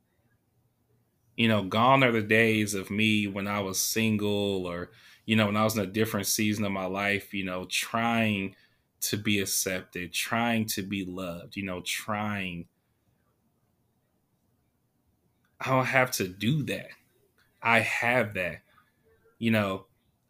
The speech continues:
I remember the days of wanting, of seeking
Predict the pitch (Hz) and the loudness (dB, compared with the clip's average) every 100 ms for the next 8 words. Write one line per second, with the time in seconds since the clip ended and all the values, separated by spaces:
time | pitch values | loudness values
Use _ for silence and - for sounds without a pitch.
0 | - 127 131 117 120 135 123 113 107 95 | 2 6 6 4 4 4 2 2 0 -2
1 | 104 110 107 98 95 95 - - 110 101 | 2 4 4 2 -2 -6 -8 -4 -2 -2
2 | 95 95 117 113 113 92 87 85 - _ | -4 -2 0 0 -2 -6 -8 -10 -16 _
3 | _ _ _ _ _ 113 101 95 - - | _ _ _ _ _ 0 0 2 2 4
4 | 139 139 101 90 90 | 2 0 -4 -6 -8